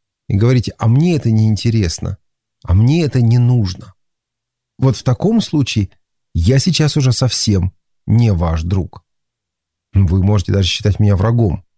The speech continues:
потому что я поставил вас в очень неприятное положение.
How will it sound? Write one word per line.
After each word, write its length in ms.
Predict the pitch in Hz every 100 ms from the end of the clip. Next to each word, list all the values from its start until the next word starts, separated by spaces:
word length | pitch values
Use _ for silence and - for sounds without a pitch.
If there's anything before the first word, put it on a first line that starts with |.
| _ _ _ _ _ _ -
потому 240 | 95 202
что 160 | 202 165
я 280 | 110 156 156
поставил 540 | - 107 - 156 117
вас 260 | 113 - - _ _ _ -
в 60 |
очень 200 | 120 127
неприятное 600 | 120 104 110 101 92 95
положение. 580 | 87 95 95 82 - -